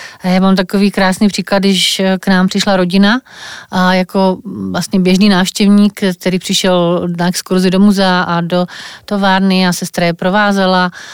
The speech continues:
a povídali si a pak, eh, já jsem je přišla pozdravit ke stolu a dali jsme si kafe a oni byli velmi nenápadní a skromní a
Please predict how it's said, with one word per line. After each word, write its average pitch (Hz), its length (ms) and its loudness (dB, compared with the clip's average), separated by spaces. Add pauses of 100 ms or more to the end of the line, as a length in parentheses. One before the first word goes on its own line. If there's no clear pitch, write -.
(180)
a 170 80 -14
povídali 190 460 0
si 196 360 -2
a 185 60 0 (140)
pak, 185 140 -6 (160)
eh, 185 220 2
já 185 100 0
jsem 180 180 0
je 180 60 0
přišla - 280 -4
pozdravit 208 480 0
ke 214 120 -2
stolu 185 460 0
a 180 120 0 (300)
dali 185 120 0
jsme 180 140 -2
si 185 140 -4
kafe 208 320 -2
a 185 120 2
oni 196 240 0
byli 202 100 2
velmi 214 280 2
nenápadní 214 600 2
a 202 40 0
skromní 202 460 2 (600)
a 196 80 0